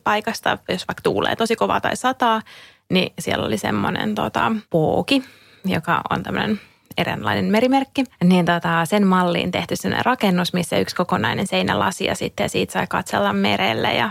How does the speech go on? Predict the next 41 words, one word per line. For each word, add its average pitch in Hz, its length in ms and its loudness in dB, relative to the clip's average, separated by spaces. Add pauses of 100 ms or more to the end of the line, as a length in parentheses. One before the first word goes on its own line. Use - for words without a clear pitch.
(120)
siitä 185 380 0 (100)
Ruotsin 185 400 0
laivat 185 360 -2
meni 196 280 0
ohi 180 320 0
ja 226 120 0 (600)
se - 140 -2
oli 208 120 4
kyllä 180 180 2
semmonen, 175 400 0
että 190 80 -6
siinä 180 160 0
olisi 160 220 -2
vi-, - 140 -2
voinut 180 220 2
viihtyä 170 300 0
vaikka 170 240 -2
kuinka 208 320 2
kauan. 262 640 2 (480)
Sitten - 180 -4
sitä 180 200 2
luotsiasemaa 233 720 2
pääsee 214 360 2
myös 208 220 0
katsomaan 202 560 2
ja 185 60 -2
siellä 180 200 0
on 175 60 2
säilytetty 180 560 0
se 165 120 -4
sellaisena 175 560 0
kuin 175 120 -6
se 180 100 0
on 165 80 0
aikanaan - 520 -2
ollut. 240 460 2
Sitten - 220 -6
siellä 185 220 0
on - 60 2
aivan 196 240 0
ihana 165 240 -2